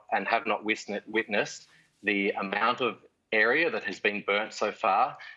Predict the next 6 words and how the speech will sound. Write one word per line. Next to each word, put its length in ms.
uh, 160
five 300
million 420
hectares 640
across 400
Australia, 580